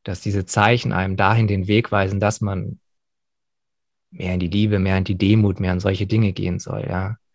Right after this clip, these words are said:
Dass man halt eben diese, diese göttliche Prinzessin, die Shekina, gut behandelt, ja.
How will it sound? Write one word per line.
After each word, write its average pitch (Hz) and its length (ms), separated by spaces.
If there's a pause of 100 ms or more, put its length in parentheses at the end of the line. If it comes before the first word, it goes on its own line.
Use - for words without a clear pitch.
(240)
Dass - 160
man 98 180
halt 92 140
eben 101 220
diese, 95 260
diese 95 220
göttliche 101 400
Prinzessin, 104 560
die - 100
Shekina, 104 520
gut 107 220
behandelt, 101 500
ja. 104 280